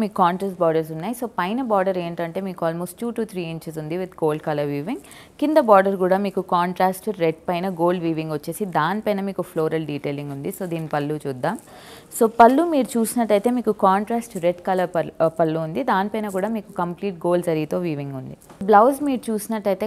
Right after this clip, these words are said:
కాంట్రాస్ట్ రెడ్ బ్లౌజ్ వచ్చేసింది. దాంట్లో మీకు బూటీస్ and బోర్డర్స్ రెండు కూడా ఉన్నాయి. నెక్స్ట్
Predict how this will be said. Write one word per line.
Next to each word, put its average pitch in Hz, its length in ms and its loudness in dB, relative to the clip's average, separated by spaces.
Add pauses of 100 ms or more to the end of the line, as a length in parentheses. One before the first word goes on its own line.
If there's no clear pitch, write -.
(120)
కాంట్రాస్ట్ 180 520 -2
రెడ్ 170 220 0
బ్లౌజ్ 160 280 2
వచ్చేసింది. 180 500 -8 (120)
దాంట్లో 185 360 -4
మీకు 208 240 -6
బూటీస్ 208 400 -2
and 202 160 -2
బోర్డర్స్ 175 360 0
రెండు 156 160 -4 (100)
కూడా 135 240 -4
ఉన్నాయి. 120 200 -12 (320)
నెక్స్ట్ 208 260 -6